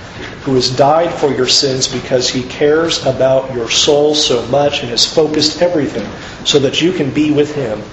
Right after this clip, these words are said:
Regardless of what happens in this world, the promise, you will be with God if you will serve Him today. Turn away from this world, love Him with all of your heart,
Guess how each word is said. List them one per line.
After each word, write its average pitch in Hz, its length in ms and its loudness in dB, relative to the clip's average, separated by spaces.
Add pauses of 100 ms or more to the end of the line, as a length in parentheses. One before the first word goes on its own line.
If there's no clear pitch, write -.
(280)
Regardless 165 680 2
of 147 120 -2
what 147 140 2
happens 165 420 2
in 160 120 0
this 165 260 0
world, 170 240 2
the - 180 -4
promise, 147 560 2
you 214 260 2
will 147 280 2
be 208 240 0
with 196 240 0
God 180 400 0 (480)
if 143 160 0
you 151 100 2
will 131 120 0
serve 190 440 2
Him 123 220 -4
today. 131 580 -2 (320)
Turn 156 240 2
away 160 380 2
from 185 240 0
this 160 260 0
world, 143 380 2
love 196 440 2
Him 151 200 -2
with - 220 -2
all 196 240 4
of 170 140 2
your 156 200 2
heart, 160 360 2